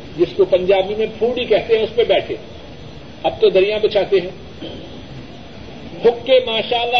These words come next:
تین چار موجود ہیں، اور اخباریں موجود ہیں، حقے کی نالی منہ میں ہے اور اخبار کی طرف نگاہ ہے، آنے والا کہتا ہے، "جی دعا کیجیے۔" اب نالی منہ ہی میں ہے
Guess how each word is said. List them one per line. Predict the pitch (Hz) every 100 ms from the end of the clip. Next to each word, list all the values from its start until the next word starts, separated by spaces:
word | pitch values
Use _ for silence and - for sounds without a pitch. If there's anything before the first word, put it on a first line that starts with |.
| 240
تین | 240 247 240
چار | 240 233
موجود | 226 220 190 214 196 -
ہیں، | - - - - - - - - -
اور | 370
اخباریں | 226 - - 240 539 -
موجود | 508 233 - - 349
ہیں، | - - - - - - - - - - - -
حقے | 494 - 571 539
کی | 508
نالی | 240 480 247 285 262
منہ | 262 277
میں | 240
ہے | 180 - - - - - - - - - - -
اور | 175 214
اخبار | 196 196 226 254
کی | 262 262
طرف | 269 262 247
نگاہ | 233 254
ہے، | 208 196 - - - -
آنے | 196 214 220
والا | 214 208 220
کہتا | 226 226
ہے، | 254
"جی | 254 208
دعا | 240 240
کیجیے۔" | 240 208 147 - - - - - - - - - - - - -
اب | 285 277 240
نالی | 254 277 311
منہ | 294 302 339 285
ہی |
میں | 233 160
ہے | 113